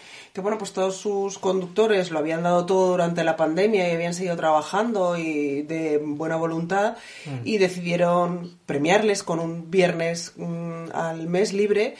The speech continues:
Speaker 2: Ujú.
Speaker 1: y, y, bueno, al parecer es una medida que quieren mantener porque ha sido muy bien acogida.
Speaker 2: Ujú.
Speaker 1: No me extraña.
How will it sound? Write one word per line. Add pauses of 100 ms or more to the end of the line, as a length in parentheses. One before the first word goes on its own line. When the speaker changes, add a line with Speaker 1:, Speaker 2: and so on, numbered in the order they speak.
(140)
Speaker 2:
Ujú.
Speaker 1:
y,
y,
bueno,
al
parecer
es
una
medida
que
quieren
mantener (300)
porque
ha
sido
muy
bien
acogida. (280)
Speaker 2:
Ujú. (100)
Speaker 1:
No
me
extraña.